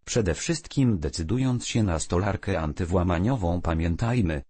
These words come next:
że powinna one posiadać odpowiedni certyfikat. Drzwi antywłamaniowe są przyporządkowane do określonej klasy odporności. Spotykamy klasy od A do C. Drzwi klasy A i B mają podwyższoną odporność na włamanie.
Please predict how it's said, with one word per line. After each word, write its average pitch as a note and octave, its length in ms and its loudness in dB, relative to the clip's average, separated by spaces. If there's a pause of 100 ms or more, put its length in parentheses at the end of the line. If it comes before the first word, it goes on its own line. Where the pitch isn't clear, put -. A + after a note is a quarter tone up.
(160)
że F2 200 2
powinna A#2 580 2
one B2+ 280 0
posiadać D#2+ 580 -2
odpowiedni F#2+ 720 0
certyfikat. - 1040 -4
Drzwi F#2+ 460 0
antywłamaniowe F#2 960 2
są A2+ 300 0
przyporządkowane F2+ 1120 0
do E2+ 220 0
określonej G#2 640 0
klasy B2+ 500 0
odporności. E2+ 920 -4 (200)
Spotykamy D#2+ 720 -2
klasy B2 460 0
od E2 120 2
A F#2 140 2
do F2 140 0
C. F2+ 380 0 (260)
Drzwi G2+ 320 -2
klasy C3+ 580 -2
A - 80 -10
i G2 200 0
B G#2 140 2
mają A#2 360 2
podwyższoną F2 800 0
odporność E2+ 800 0
na D#2 180 0
włamanie. B1+ 640 -2